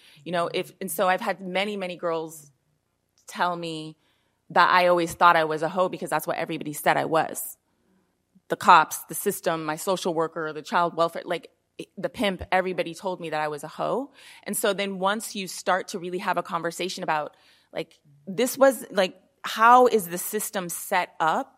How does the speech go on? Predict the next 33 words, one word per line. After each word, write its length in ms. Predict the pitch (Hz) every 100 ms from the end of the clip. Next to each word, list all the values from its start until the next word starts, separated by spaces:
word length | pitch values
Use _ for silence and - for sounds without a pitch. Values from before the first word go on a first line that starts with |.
| -
How 200 | 196 202
is 100 | 190
the 80 |
system 360 | 185 208 - 180
rigged 540 | 160 165 170 170 170 - _ _
for 280 | - 196 175
your 200 | 165 156
family 840 | - 202 190 185 180 180 175 175 -
and 200 | 156 160
generations 580 | 165 160 185 196 190
of 80 | 180
your 100 | 165
family 380 | - 165 165 165
to 140 | 160 180
be 160 | 175
in 240 | 165 180 175
this 140 | 165
situation 580 | 170 175 165 165 180 165
where 120 | 160
the 100 | 156
only 240 | 175 170 160
choice 380 | - 165 160
feels 200 | - 165
like 140 | 156 151
these 200 | 151 -
things? 540 | - 156 180 269 269 - - _ _
Then 640 | 165 180 220 220 214 180
the 140 | 175 185
clarity 600 | - 214 208 214 196 175
starts 420 | - 190 170 -
to 80 | 190
come 340 | - 208 185
around, 400 | 170 160 156 156